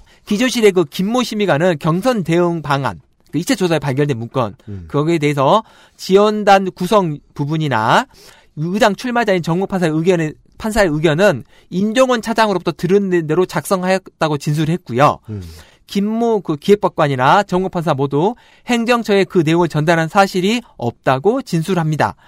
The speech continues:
Speaker 2: 음.
Speaker 1: 그리고 임종원 차장은 김모 기획법관, 정모 판사에게 지원단의 구성을 지시한 사실이 없고, 김모 시간에 전달한 기억도 없다고 합니다.
Speaker 2: 일단 저 임종원 차장은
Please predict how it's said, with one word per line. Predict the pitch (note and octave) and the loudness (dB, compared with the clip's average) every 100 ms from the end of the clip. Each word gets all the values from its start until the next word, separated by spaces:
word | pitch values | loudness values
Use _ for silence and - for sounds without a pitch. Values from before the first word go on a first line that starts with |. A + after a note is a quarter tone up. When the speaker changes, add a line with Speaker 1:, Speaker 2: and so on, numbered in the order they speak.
| _ - | _ -14
Speaker 2:
음. | G#2 G#2+ | -12 -8
Speaker 1:
그리고 | G3+ G#3+ G#3 B3 C4 | -6 0 2 2 0
임종원 | - G3 B3 A#3+ G#3+ | -4 -2 0 -2 -2
차장은 | A#3 A3 G3 E3+ A3 - | 0 2 2 0 -4 -10
김모 | - F#3 G#3+ G#3+ | -6 -4 0 -2
기획법관, | D#3 F3 F3 E3 - D#3+ F#3 G3+ | 2 0 0 -6 -4 0 0 0
정모 | E3+ F3+ | -4 -4
판사에게 | F#3 F3 E3+ C#3+ B2 D3 A#3+ - _ _ _ | -4 -2 -2 -2 0 0 0 -4 _ _ _
지원단의 | - F#3+ A3+ A3 G3 F#3+ | -2 2 2 4 2 0
구성을 | - F3+ F#3 F3+ | -2 -2 0 -2
지시한 | - D3 G3+ F3+ | -4 -2 0 0
사실이 | E3+ G#3 G3+ F#3+ - F3 C#3+ | 0 2 2 2 -4 -4 -2
없고, | C3 - - F3+ F#3+ G2+ - _ - | -2 -4 0 4 4 2 -6 _ -10
김모 | F3 F#3 G#3 | -2 0 0
시간에 | G#3 F#3 E3+ | 2 0 0
전달한 | D#3+ D#3 F#3+ F#3+ | -2 2 2 2
기억도 | E3+ E3 A3 - | 0 -2 -2 -4
없다고 | D3 D3+ - E3 E3 B3+ B3+ | -4 -6 0 0 2 -2 -2
합니다. | C4+ B3 B2 G2+ _ - | -6 -4 -4 -6 _ -8
Speaker 2:
일단 | G#2 A2+ F3 F#3 B2 - | -4 -2 0 0 -2 -6
저 | - A2 G2+ | 0 0 0
임종원 | G2 A2+ C#3 F3 F3 | -2 -2 0 0 0
차장은 | F3+ D#3+ C#3+ C#3 E3 F3 A#2+ | 0 0 0 0 -2 -2 -2